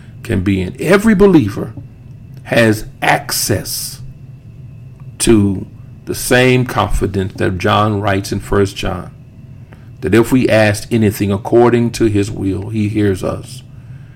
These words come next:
And if we know that he hears us, whatever we asked, we know that we have the petition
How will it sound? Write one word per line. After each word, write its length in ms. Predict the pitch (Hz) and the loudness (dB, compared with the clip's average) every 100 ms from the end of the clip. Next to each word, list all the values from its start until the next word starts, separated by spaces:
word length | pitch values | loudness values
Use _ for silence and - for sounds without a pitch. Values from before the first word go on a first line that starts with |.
| - - | -20 -12
And 140 | - 110 | 0 2
if 140 | 117 | 4
we 100 | 147 | 6
know 380 | 143 156 139 117 | 8 8 8 6
that 180 | 113 110 | 4 2
he 140 | 113 | 2
hears 360 | 113 147 117 110 | 4 6 6 4
us, 240 | 107 107 | 0 0
whatever 560 | 107 107 113 147 151 170 | 2 4 6 6 6 4
we 360 | 165 156 160 | 4 2 2
asked, 640 | - 202 185 - - - - - - - - - - - | 0 0 -2 -6 -12 -14 -14 -20 -20 -20 -20 -18 -18 -2
we 200 | 110 120 | 2 4
know 460 | 117 101 92 90 101 - - - - - - | 6 4 2 -4 -10 -16 -20 -20 -20 -20 -10
that 140 | - | -6
we 600 | 95 107 107 104 95 104 - | 0 2 2 2 -2 -6 -12
have 720 | - 113 101 95 92 95 107 - - - - | -6 -2 0 0 -2 -6 -10 -14 -16 -18 -10
the 100 | - | -6
petition 880 | - - - - - 90 90 90 | -4 -2 4 6 6 4 -2 -10